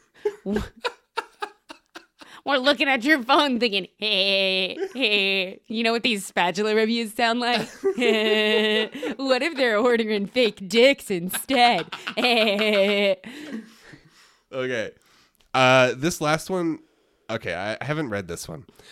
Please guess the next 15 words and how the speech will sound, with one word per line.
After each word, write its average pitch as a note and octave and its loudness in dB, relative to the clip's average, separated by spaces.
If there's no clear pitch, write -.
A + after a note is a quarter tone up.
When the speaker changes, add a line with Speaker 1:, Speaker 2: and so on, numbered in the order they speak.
Speaker 2:
This D3+ -2
is - -2
a G3 2
five-star D#3 2
review A#2+ 0
from A2 -4
R F#2 -2
L E2+ -4
C. E2 -6
Let's F2 -6
see - -2
what E2+ -4
this D#2 -8
is - -14
about. - -10